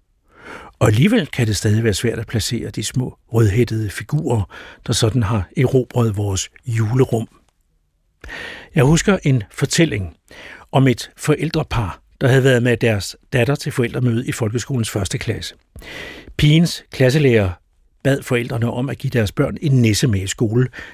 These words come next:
den første skoledag i december. Hun vidste, at mange familier ejer en særlig gammel nisse, der har sin egen historie. En klatrenisse, en tegnet nisse, en juletræsnisse eller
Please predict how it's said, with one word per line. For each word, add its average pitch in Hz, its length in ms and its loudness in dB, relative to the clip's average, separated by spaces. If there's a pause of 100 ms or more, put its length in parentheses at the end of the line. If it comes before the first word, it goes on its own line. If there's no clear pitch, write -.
(100)
den 151 100 2
første 110 300 0
skoledag 107 600 0
i 113 100 -6
december. 101 640 -4 (640)
Hun 110 160 2
vidste, 123 340 2
at 92 200 -4
mange 113 320 2
familier 123 400 -2
ejer 113 380 0
en 101 220 -6 (300)
særlig 135 380 2
gammel 123 280 2
nisse, 113 380 0 (440)
der 123 220 0 (140)
har - 200 -6
sin 165 260 0 (100)
egen 104 360 2 (100)
historie. 98 640 -2 (380)
En 175 140 6
klatrenisse, 101 920 0
en 101 300 -2 (340)
tegnet 147 480 4
nisse, 131 500 0
en 95 240 -8
juletræsnisse 104 1200 -6
eller 104 340 -6